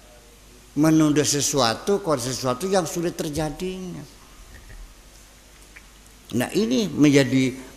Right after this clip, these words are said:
penyebab kita yang susah maju, susah berubah, susah berinovasi. Itu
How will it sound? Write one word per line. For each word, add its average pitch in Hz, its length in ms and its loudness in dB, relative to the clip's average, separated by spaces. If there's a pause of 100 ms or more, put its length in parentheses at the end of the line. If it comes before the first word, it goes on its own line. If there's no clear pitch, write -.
(120)
penyebab 131 400 2
kita 139 320 0
yang 160 80 0
susah 127 400 -4
maju, 113 480 -2
susah 135 400 -2
berubah, 117 640 -2
susah 123 480 -6 (320)
berinovasi. 135 1120 -2 (480)
Itu 135 160 -8